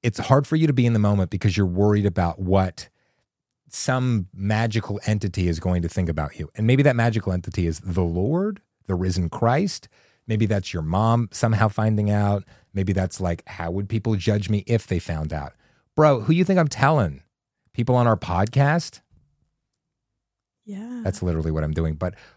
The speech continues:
Speaker 1: also, <laughs> uh, every, super supportive, right?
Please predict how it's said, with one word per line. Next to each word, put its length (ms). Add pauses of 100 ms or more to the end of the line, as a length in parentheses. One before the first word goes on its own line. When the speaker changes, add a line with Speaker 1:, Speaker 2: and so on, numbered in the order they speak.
(160)
Speaker 1:
also, 460
<laughs> 120
uh, 840 (320)
every, 260 (180)
super 300
supportive, 480
right? 240